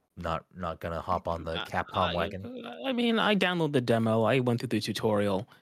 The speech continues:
Speaker 2: and then I said, "Oh shit, I never finished Stray." So then I started playing Stray for, like, ten minutes.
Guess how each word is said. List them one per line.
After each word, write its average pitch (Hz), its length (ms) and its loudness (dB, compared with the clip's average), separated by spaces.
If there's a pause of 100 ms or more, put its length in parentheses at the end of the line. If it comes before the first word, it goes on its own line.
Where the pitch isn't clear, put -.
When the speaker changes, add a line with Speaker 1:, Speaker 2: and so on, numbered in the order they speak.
(380)
Speaker 2:
and 98 480 -2 (240)
then 98 680 0 (880)
I 107 120 0
said, 104 480 0
"Oh 160 200 4
shit, 131 460 2
I 101 40 -8
never 131 220 0
finished - 320 0
Stray." 120 520 2
So - 140 -6
then 113 80 0
I 107 40 0
started 120 200 2
playing 117 240 0
Stray 120 260 0
for, 107 120 -6
like, 95 180 -2
ten 87 180 -4
minutes. - 300 -8